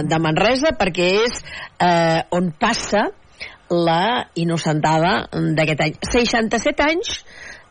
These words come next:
eh, fent cada any una història diferent,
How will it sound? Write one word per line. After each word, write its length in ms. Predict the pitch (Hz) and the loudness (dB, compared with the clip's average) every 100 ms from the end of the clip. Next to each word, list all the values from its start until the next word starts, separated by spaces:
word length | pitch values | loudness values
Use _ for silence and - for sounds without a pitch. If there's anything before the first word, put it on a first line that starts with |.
| - | 0
eh, 260 | 180 180 | 2 2
fent 400 | 175 226 226 262 - - | 2 0 0 -2 -8 -2
cada 240 | 240 233 | 0 2
any 160 | 254 - | -2 -4
una 180 | 226 214 | -2 0
història 500 | 208 - 196 190 214 - | -2 0 0 2 0 -2
diferent, 680 | 180 175 - 170 208 277 | -2 -2 0 2 2 0